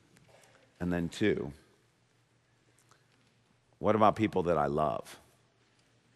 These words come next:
who have stopped journeying? What about people that I love who claim to be Christians but have wandered from the truth? Let's take the first question first.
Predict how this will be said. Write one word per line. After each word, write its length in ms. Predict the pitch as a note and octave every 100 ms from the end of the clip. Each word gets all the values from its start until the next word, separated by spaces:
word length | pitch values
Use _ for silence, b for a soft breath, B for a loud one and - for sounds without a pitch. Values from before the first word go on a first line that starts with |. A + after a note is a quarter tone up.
| _ -
who 120 | F#2
have 100 | D2+
stopped 440 | - F2 D2+ - -
journeying? 440 | D2 - - C3+ - _ _ _ _ _ _ _ _ _ _ _ _ _ _ _ -
What 80 | G#2+
about 200 | A2 G#2+
people 240 | A#2 G#2
that 140 | G2
I 80 | F#2+
love 300 | F#2 F#2+ F2+
who 80 | F#2
claim 340 | - A2+ A2+
to 60 | F2+
be 120 | D#2+
Christians 680 | D#2+ B1+ - - G1+ - - _ _ _ _ _ _ _ _ _ _ _ _ _ -
but 100 | E2
have 160 | E2
wandered 480 | D2+ F2+ F#2 D2 C#2+
from 160 | - C#2+
the 80 | C#2+
truth? 480 | - - - - - _ _ _ _ _ _ _
Let's 160 | E2+ -
take 180 | G2+ -
the 60 |
first 280 | - F2 -
question 340 | - - -
first. 360 | - - -